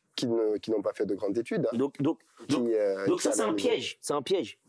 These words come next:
Speaker 2: Et je pré-, je répète ma phrase, je préfère avoir dix illettrés qui font rayonner le continent africain, qui travaillent pour que l'artisanat africain soit développé, alors qu'ils n'ont pas les standards en termes d'école que nous avons en tant qu'occidentaux, alors que les mecs sont vraiment panafricains,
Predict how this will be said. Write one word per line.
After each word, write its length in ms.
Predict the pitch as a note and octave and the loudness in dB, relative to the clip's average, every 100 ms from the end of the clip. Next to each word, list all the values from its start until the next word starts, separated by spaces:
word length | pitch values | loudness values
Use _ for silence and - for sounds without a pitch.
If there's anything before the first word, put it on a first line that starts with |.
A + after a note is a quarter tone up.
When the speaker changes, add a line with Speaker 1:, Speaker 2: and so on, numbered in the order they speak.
| - - - _ - | -20 -20 -20 _ -2
Speaker 2:
Et 80 | A#2+ | 0
je 120 | A#2 | 0
pré-, 180 | - - | -2 -4
je 140 | - | -2
répète 300 | A#2+ A2+ B2+ | 0 0 -2
ma 100 | A2 | -2
phrase, 300 | G#2+ A3+ - - | -2 -2 -2 -6
je 60 | |
préfère 260 | - C#3 B2 | -6 -4 -2
avoir 220 | A2+ G2 | 0 -2
dix 180 | C3+ G3 | -2 0
illettrés 420 | C3 A2+ B2+ A#2 _ _ _ | 0 0 -2 -4 _ _ _
qui 140 | - B2 | -6 -4
font 200 | C#3 - | -2 -4
rayonner 420 | A2+ G3+ G3+ F#3+ | -2 0 2 0
le 60 | F#3 | 0
continent 320 | - C#3+ C3 | -2 -2 -2
africain, 400 | A#2+ B2 - A2+ - _ - | -2 -4 -4 -6 -6 _ -16
qui 100 | - | -8
travaillent 580 | B2 - F3 F3 E3+ A#2+ - | -4 -2 0 0 0 -2 -4
pour 160 | C3+ - | -6 0
que 200 | C#3+ B2 - | 0 0 -2
l'artisanat 480 | D3 - C#3+ D#3 C#3+ | -4 -2 -2 0 -2
africain 340 | - B2+ C3+ - | -4 -2 -4 -4
soit 140 | - D3 | -2 0
développé, 500 | D3 C#3 A#2 D3 - - - | 2 2 2 0 -2 -10 -4
alors 160 | C#3 | -2
qu'ils 80 | C#3 | 0
n'ont 80 | D3 | 0
pas 120 | E3 | 0
les 80 | D3+ | -2
standards 360 | - C#3+ C#3 A#2+ | 0 0 0 0
en 80 | B2 | -2
termes 220 | C#3 B2 | 0 0
d'école 360 | B2+ D3+ A#2+ - - | 0 0 -2 -2 -2
que 80 | C#3 | 0
nous 240 | D3+ C3 | 2 2
avons 140 | C3+ | 0
en 20 | C#3 | 0
tant 120 | B2+ | -2
qu'occidentaux, 520 | A2+ - B2+ A#2+ C#3+ - | -4 -2 -2 0 -2 -2
alors 100 | G#2+ | -4
que 80 | B2+ | 0
les 60 | B2+ | 0
mecs 120 | C#3+ | 0
sont 220 | C#3+ B2 _ _ | -2 -4 _ _
vraiment 340 | A#2 B2 D3 - - - | -2 0 0 -4 -14 -4
panafricains, 560 | F#3 D#3 C#3+ C#3 - | -2 -2 -2 -2 -2